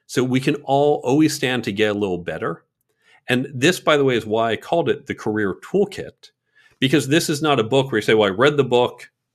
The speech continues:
done." So first, you don't have to read it cover to cover. Ten chapters, ten skills. Pick up the hammer when you need a hammer. Pick up the screwdriver when you need that. You can jump into any chapter when you're ready to tackle that chapter. You can start right with chapter eight,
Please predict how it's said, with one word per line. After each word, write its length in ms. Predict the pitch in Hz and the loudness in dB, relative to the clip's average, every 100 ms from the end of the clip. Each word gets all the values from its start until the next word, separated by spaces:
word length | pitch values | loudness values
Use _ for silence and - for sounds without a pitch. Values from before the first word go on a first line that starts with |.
| _ _ | _ _
done." 460 | 127 117 82 113 - _ _ _ _ _ _ | -2 0 -2 -6 -10 _ _ _ _ _ _
So 120 | - 98 | -6 -6
first, 480 | - 214 165 - | 4 4 4 0
you 120 | 123 139 | -4 0
don't 240 | 165 165 | 2 2
have 140 | 156 | 0
to 80 | 139 | 0
read 180 | 127 123 | 0 -2
it 120 | 123 | -2
cover 240 | - 120 110 | -4 -4 -4
to 60 | |
cover. 400 | - 143 123 73 | -2 -2 -2 -8
Ten 240 | - 165 165 | -4 -2 0
chapters, 480 | - 156 151 160 151 | 0 0 0 -4 -2
ten 240 | 156 151 | -2 0
skills. 540 | 143 139 139 147 147 - _ _ _ - | 0 0 2 2 -2 -10 _ _ _ -4
Pick 180 | 165 175 | 0 0
up 80 | - | -2
the 80 | |
hammer 380 | - 143 165 190 | 0 2 4 4
when 140 | 151 135 | 4 2
you 80 | |
need 120 | 127 113 | 2 0
a 60 | |
hammer. 360 | 113 135 165 190 | 2 0 0 -2
Pick 240 | - 143 | -2 -2
up 140 | 131 - | -2 -6
the 60 | |
screwdriver 500 | - 139 139 139 131 | -4 0 2 2 2
when 140 | 127 127 | 0 -2
you 80 | |
need 180 | 117 110 | -2 -2
that. 320 | 135 135 87 - - - - | -2 -2 -4 -8 -20 -20 -6
You 220 | 117 185 | 0 2
can 180 | 180 139 | 2 0
jump 300 | 123 147 139 | 2 2 0
into 260 | 117 123 - | -4 -6 -4
any 220 | 135 131 | -2 -2
chapter 680 | - - 135 135 - 107 - _ _ _ - | -2 -2 -2 -4 -8 -8 -12 _ _ _ -2
when 160 | 113 | 0
you're 120 | 113 | 2
ready 260 | 104 117 120 | 2 2 2
to 100 | 104 | -2
tackle 380 | - 127 120 104 | -2 -2 -2 -2
that 160 | 98 | -2
chapter. 340 | - 131 127 147 | 0 0 0 -4
You 140 | 123 | -4
can 120 | 147 | -4
start 360 | 113 - 117 113 | -4 -2 -2 -4
right 400 | 110 104 123 - | -6 0 0 -2
with 300 | 120 110 123 139 | -2 -2 -2 -8
chapter 540 | - - 120 - 107 107 | -10 -4 -4 -2 -6 -2
eight, 340 | 131 120 - | -2 -2 -6